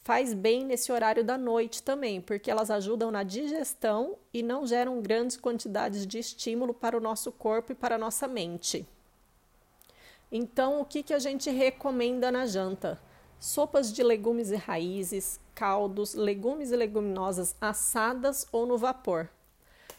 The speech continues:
Para aquelas pessoas que têm mais fome, pode optar por uma massa com legumes,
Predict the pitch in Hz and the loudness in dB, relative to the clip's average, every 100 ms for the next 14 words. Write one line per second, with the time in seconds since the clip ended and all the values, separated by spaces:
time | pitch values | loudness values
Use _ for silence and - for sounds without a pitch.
0 | _ - 359 - 302 - 330 285 277 - | _ 0 0 2 0 0 -2 0 -2 2
1 | 254 254 254 294 - - 220 220 240 220 | 0 2 -2 -2 -4 0 4 4 4 0
2 | - - 240 233 233 254 - - 233 - | -6 -2 2 2 2 -4 -2 0 0 2
3 | 247 226 - 233 220 214 208 220 269 - | 2 2 2 -2 0 -2 0 0 0 0
4 | 277 - - 247 247 339 359 311 202 165 | 0 -2 -2 2 2 0 -2 -2 -2 -2
5 | 156 160 - - - | -4 -6 -4 -4 -6